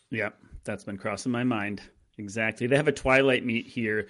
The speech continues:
It's a Twilight series. Uh, they run around the nation in some of the major cities. And August thirty-first, it's a Wednesday night. You submit your seed time,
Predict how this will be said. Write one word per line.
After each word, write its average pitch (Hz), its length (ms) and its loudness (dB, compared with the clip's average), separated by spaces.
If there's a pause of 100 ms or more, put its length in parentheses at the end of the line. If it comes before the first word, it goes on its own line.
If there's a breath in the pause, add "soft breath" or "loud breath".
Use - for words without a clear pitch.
(120 loud breath)
It's - 100 -14
a 110 60 -8
Twilight 113 520 -2
series. 104 600 -4
Uh, 104 200 -6
they 110 100 0
run 107 180 -4
around 107 200 -4
the 104 60 -6
nation 104 500 -8
in 104 60 -6
some 113 160 -8
of 107 60 -6
the 107 60 -6
major 107 300 -6
cities. 110 460 -6
And 110 460 -6 (840 loud breath)
August 143 320 8
thirty-first, 131 640 4
it's 113 100 -6
a 120 60 0
Wednesday 120 520 2
night. 117 480 2 (320 loud breath)
You 113 340 -4
submit 120 320 -2
your 113 100 -4
seed 113 300 -4
time, 107 440 -4